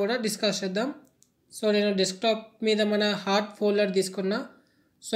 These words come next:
ఇందులో మనకు అన్నీ కూడా ఉంటాయి, like templates, app dot P Y, heart dot C S V, హార్ట్ డిసీజ్ ప్రిడిక్షన్, ఐపైథాన్ ఫైల్, ఐపైథాన్ నోట్‌బుక్, model dot P K L, S C dot P K L. So ఇవన్నీ కూడా ఉన్నాయి. మనకు model dot P K L ఇంకా S C dot P K L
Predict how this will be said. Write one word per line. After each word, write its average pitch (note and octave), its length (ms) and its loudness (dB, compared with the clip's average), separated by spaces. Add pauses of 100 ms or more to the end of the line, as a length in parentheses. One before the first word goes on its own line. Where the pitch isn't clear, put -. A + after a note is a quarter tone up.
ఇందులో A3+ 260 0
మనకు A#3 200 0
అన్నీ G#3+ 220 2
కూడా A3 180 4
ఉంటాయి, G3 240 2
like F3+ 200 -6
templates, F#3+ 380 0 (120)
app F3+ 160 -2
dot F#3+ 220 0
P F#3 200 4
Y, F#3 80 2 (100)
heart F3 220 -2
dot F3+ 220 -2
C F3+ 120 0 (100)
S - 120 -14
V, F3+ 140 0 (500)
హార్ట్ F#3 180 0
డిసీజ్ F#3 320 0
ప్రిడిక్షన్, F#3 420 0 (140)
ఐపైథాన్ F3+ 500 -2
ఫైల్, F3 260 -2 (460)
ఐపైథాన్ F3+ 460 0
నోట్‌బుక్, F3 360 -2 (200)
model F3 300 2
dot F3 200 -2
P F3 140 0
K - 100 -6
L, G3 40 -2 (120)
S E3+ 100 -6
C F#3 140 -4
dot G#3 160 -2 (100)
P G#3 140 -2
K F#3 80 -2
L. D#3+ 60 -2 (1300)
So - 120 -14
ఇవన్నీ G#3 320 4
కూడా A3+ 160 2
ఉన్నాయి. G#3+ 260 0
మనకు G#3+ 260 0
model G3 280 4
dot A3 180 -2
P A3 140 -2
K A#3 80 0
L A3 80 0
ఇంకా G#3 140 -2 (100)
S F#3 80 -8
C G#3 140 -2
dot G#3 200 0
P G3 140 0
K A#3+ 80 0
L C4 40 -4